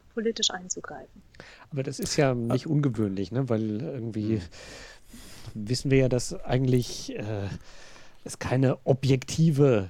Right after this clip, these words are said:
Speaker 2: Grenze zwischen Sprachen existiert, in dem Sinne, dass man sagen kann, äh, ab hier, <laughs> äh, bei einer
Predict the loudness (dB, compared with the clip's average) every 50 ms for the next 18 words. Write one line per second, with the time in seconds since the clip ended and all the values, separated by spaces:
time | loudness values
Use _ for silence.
0 | -6 _ -6 -4 -2 0 2 2 0 0 0 0 0 0 -2 -2 -2 -2 -2 -2
1 | -4 -6 -8 -6 -4 -2 -2 -2 -2 -2 -4 -4 -4 -4 -4 -4 -4 -6 -6 -6
2 | -6 -8 -8 -10 -10 -8 -6 -4 -4 -4 -4 -4 -6 -6 -2 0 0 0 2 2
3 | 2 0 2 0 0 -2 -2 -4 -6 -4 -4 -2 -2 -2 -4 -4 -4 -4 -4 -4
4 | -6 -8 -12 -20 -20 -20 -20 -18 -10 -8 -8 -6 -6 -6 -6 -6 -8 -2 2 6
5 | 8 10 10 10 8 6 4 2 -4 -10 -16 -18 -18 -18 -20 -20 -20 -20 -20 -16
6 | -12 -12 -10 -10 -12 -12 -10 -8 -6 -6 -6 -6 -8